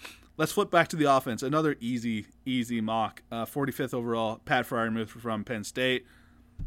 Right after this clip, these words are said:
<laughs> The Jags love tight ends, but they can never seem to find one, after Mercedes Lewis at least.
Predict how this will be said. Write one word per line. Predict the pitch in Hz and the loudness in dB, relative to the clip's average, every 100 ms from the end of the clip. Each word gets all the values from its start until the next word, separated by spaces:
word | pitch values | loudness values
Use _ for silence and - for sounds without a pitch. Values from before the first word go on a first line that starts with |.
| - - - - - - - | -10 -12 -18 -20 -20 -20 -20
<laughs> | - - - - - - - 262 220 - - | -18 -18 -18 -20 -20 -20 -20 -12 -12 -8 0
The | 185 | 2
Jags | 175 233 269 160 | 6 4 4 2
love | 139 170 | 4 4
tight | - 202 | 4 4
ends, | 220 180 | 4 2
but | 160 | 0
they | 147 | 0
can | 165 | 0
never | 147 156 165 | 0 0 -4
seem | - 151 151 | -4 -4 -4
to | 143 | -6
find | - 110 147 | -6 -4 -2
one, | 185 208 208 - - | 0 0 -2 -6 -12
after | 117 131 143 | -6 -4 -4
Mercedes | 135 135 123 | -2 -2 -2
Lewis | 120 160 196 | 0 -2 0
at | |
least. | 196 254 - | -2 -2 -6